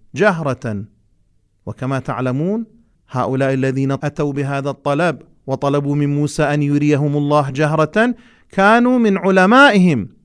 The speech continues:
ومن أفاضلهم. اختار موسى من قومه سبعين رجلاً لكي يذهبوا إلى الميقات ويرون الله بأم أعينهم،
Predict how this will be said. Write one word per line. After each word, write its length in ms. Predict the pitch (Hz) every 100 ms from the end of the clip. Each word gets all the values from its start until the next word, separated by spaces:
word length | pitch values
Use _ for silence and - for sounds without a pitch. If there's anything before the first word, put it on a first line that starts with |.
| -
ومن 300 | 180 208 202
أفاضلهم. 1200 | 202 196 214 202 196 190 269 277 220 185 127 90 - _ _ _ _ _ _ _ _ _ _ _ _ _ _ _ _ _ _ -
اختار 440 | 143 - 226 247
موسى 460 | 214 240 233 226 196
من 180 | 175 165
قومه 640 | - 226 233 233 233 240
سبعين 520 | 226 185 151 208 220
رجلاً 600 | 202 196 185 160 135 123 127 _ _ _ _ _ _ _ _ _ -
لكي 340 | 156 156 160
يذهبوا 420 | 185 185 170 151 160
إلى 160 | 151
الميقات 680 | 143 139 139 165 202 247 - - _ _ _ _ _
ويرون 1200 | 131 165 196 220 240 247 _ _ - 156 196 208 175
الله 340 | 156 170 208
بأم 340 | 180 185 226 214
أعينهم، 760 | 180 151 170 151 139 127 143